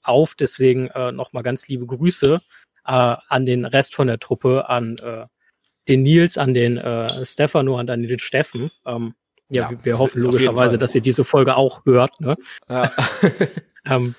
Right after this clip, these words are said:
Speaker 1: scha-, schade, dass wir das nicht in großer Runde machen können. Ähm, aber fühlt euch, äh, fühlt euch gegrüßt und, ähm,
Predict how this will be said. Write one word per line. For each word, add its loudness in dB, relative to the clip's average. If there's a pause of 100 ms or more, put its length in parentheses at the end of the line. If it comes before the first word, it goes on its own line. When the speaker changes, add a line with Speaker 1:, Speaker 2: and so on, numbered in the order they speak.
(800)
Speaker 1:
scha-, 0
schade, 2
dass 0
wir 0
das -2
nicht -6
in -8
großer -2
Runde 0
machen -2
können. 0
Ähm, -6 (540)
aber 2
fühlt 2
euch, 2
äh, -2
fühlt -2
euch 2
gegrüßt -6
und, -10
ähm, -12